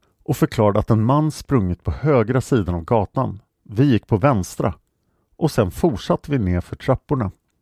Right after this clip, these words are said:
Vid botten av trapporna börjar Yvonne inse att någonting allvarligt har hänt. Först kommer ett flertal poliser rusande med dragna vapen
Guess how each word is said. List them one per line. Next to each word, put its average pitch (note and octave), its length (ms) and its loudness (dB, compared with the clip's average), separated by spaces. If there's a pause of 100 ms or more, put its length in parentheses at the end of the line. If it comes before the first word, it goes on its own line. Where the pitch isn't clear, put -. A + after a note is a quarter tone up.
(260)
Vid C3+ 280 0
botten F#3 680 -2
av A2 160 0
trapporna A#2+ 680 -2 (480)
börjar D#3 220 4
Yvonne F#2+ 420 0
inse F#2 580 -2 (240)
att - 140 -8
någonting A#2+ 720 0 (160)
allvarligt F#2 760 0
har F2 100 -4
hänt. G2+ 380 -6 (480)
Först - 340 -2
kommer D3+ 200 2
ett - 80 0
flertal C#3+ 640 0
poliser D3 500 -2
rusande E2+ 380 -2
med E2+ 120 -6
dragna G#2+ 520 0
vapen G#2 520 -2